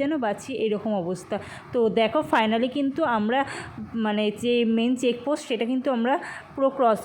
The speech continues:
করে গেছি। আর দেখো চারিধারটা পুরো ভিউটা, আর এইসব জায়গা কিন্তু প্রচুর পরিমাণে ল্যান্ডস্লাইড হয়েছিল। কিছুদিন আগেই পেপারে দিয়েছিল,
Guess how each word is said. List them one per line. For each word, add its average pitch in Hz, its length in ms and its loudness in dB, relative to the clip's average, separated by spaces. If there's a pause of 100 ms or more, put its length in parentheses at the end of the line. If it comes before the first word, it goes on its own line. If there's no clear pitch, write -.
করে 262 160 4 (100)
গেছি। 226 280 -2 (200)
আর 208 100 4 (140)
দেখো 208 280 -2 (380)
চারিধারটা 233 680 2 (200)
পুরো 247 200 0 (400)
ভিউটা, 220 340 0
আর 208 140 2
এইসব 233 240 -2 (120)
জায়গা 214 280 2
কিন্তু 269 160 -2 (120)
প্রচুর 220 280 -2 (120)
পরিমাণে 240 340 0 (100)
ল্যান্ডস্লাইড 214 520 -2
হয়েছিল। 220 300 -2 (360)
কিছুদিন 247 360 -2 (160)
আগেই 247 240 0
পেপারে 226 340 2
দিয়েছিল, 240 200 -2